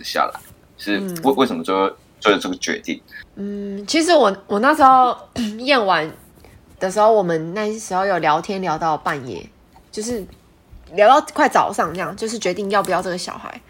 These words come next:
Speaker 2: 因为我们第一个一定是考虑到经济，那时候我刚研究所毕业，
Speaker 1: 嗯。
Speaker 2: 他还没当兵，我们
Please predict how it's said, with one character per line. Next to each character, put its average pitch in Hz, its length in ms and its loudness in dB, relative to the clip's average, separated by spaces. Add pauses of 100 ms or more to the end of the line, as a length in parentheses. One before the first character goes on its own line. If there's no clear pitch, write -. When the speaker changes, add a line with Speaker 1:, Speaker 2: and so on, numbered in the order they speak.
(240)
Speaker 2:
因 311 80 0
为 339 40 4
我 302 40 4
们 240 100 0
第 294 200 2
一 294 60 2
个 247 120 4
一 214 120 0
定 247 140 -2
是 254 80 -4
考 196 160 -6
虑 165 60 -4
到 190 120 -2
经 175 260 -8
济， 175 280 -10
那 247 140 2
时 247 80 0
候 233 100 8
我 180 300 4 (260)
刚 233 280 4
研 196 160 -2
究 214 120 -4
所 233 120 -2
毕 220 180 -8
业， 196 160 0
Speaker 1:
嗯。 190 40 -10
Speaker 2:
他 240 160 2
还 202 160 0
没 175 160 -4
当 - 260 0
兵， 170 340 -10 (580)
我 196 100 -6
们 208 140 -6